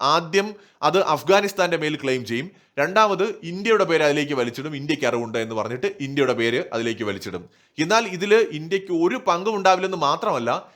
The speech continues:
even അഫ്ഗാനിസ്ഥാന് പോലും പങ്ക് കാണില്ല. ഇപ്പൊ ഇന്ത്യയെ സംബന്ധിച്ചിടത്തോളം നമ്മുടെ, ആ, രഹസ്യാന്വേഷണ ഏജൻസിക്കെതിരെ ഉയരുന്ന ആരോപണം എന്താണ്? തീവ്രവാദികളെ പലപ്പോഴും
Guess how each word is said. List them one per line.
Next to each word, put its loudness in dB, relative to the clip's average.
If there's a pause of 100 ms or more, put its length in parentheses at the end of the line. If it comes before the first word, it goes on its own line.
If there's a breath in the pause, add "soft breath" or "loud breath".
(120)
even 0
അഫ്ഗാനിസ്ഥാന് 2
പോലും 4
പങ്ക് 2
കാണില്ല. -2 (100)
ഇപ്പൊ -4
ഇന്ത്യയെ -4
സംബന്ധിച്ചിടത്തോളം -2
നമ്മുടെ, 2 (180 loud breath)
ആ, -2
രഹസ്യാന്വേഷണ -2
ഏജൻസിക്കെതിരെ -2
ഉയരുന്ന -2
ആരോപണം 2
എന്താണ്? 0
തീവ്രവാദികളെ 2
പലപ്പോഴും -4